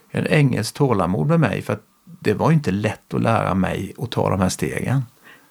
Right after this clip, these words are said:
För att jag var, jag vet inte, jag kanske inte har det inom mig, den här dansen.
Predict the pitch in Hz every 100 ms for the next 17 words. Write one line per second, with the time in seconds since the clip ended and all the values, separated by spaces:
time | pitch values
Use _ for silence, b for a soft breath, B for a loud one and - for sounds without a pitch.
0 | b b - 110 - 110 113 110 110 -
1 | - - - - - B B B B _
2 | B B B B - 220 113 95 190 180
3 | 151 165 180 185 - 185 185 185 151 123
4 | 113 113 120 - 120 101 78 85 110 135
5 | 143 101 95 73 - - -